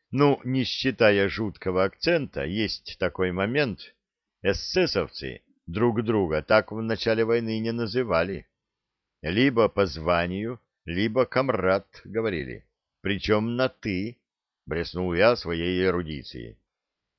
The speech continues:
«Что, и генералам тоже?» изумился Саша.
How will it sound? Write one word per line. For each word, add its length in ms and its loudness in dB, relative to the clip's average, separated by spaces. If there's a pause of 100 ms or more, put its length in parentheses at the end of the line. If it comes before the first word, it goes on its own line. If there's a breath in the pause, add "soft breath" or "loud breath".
(160)
«Что, 420 0
и 260 -8
генералам 680 2
тоже?» 500 0 (640)
изумился 560 -4
Саша. 480 -4